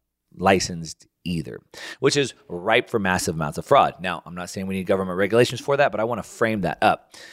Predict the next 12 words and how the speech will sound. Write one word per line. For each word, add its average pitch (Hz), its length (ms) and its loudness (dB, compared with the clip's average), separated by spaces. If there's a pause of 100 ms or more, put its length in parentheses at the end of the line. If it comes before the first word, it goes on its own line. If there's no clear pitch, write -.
(140)
But 87 120 -4
more 165 200 2
importantly, 131 440 -2
I 107 40 2
wanna 110 140 0
talk 113 320 0
about 98 300 2
how 139 280 -2
all 120 280 2
this 101 180 -2
crypto 113 560 -2
space - 480 -4